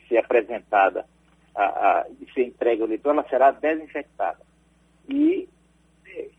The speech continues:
o eleitor se apresenta, mostra o documento a uma, a uma certa distância, é identificado, ele é convidado a assinar o livro de votação,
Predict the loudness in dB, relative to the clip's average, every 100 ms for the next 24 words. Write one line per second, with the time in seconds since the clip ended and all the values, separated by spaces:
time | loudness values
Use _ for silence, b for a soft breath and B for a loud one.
0 | _ -4 0 2 0 -2 -4 -4 -4 -2
1 | -2 -4 -6 -10 -12 -6 -2 -2 -2 -6
2 | -6 -14 _ -8 -8 -8 -12 -12 -12 _
3 | -4 -4 -6 -2 -2 -2 -6 -8 -12 -14
4 | -6 -4 -4 -6 -4 -4 -6 -14 -12 0
5 | 2 2 -2 b _ -2 0 0 -4 -6
6 | -8 0 2 2 0 0 0 0 -6 -6
7 | -4 -4 -8 _ -10 -8 -6 -8 -10 -16
8 | -8 -6 -6 -6 -4 -4 -4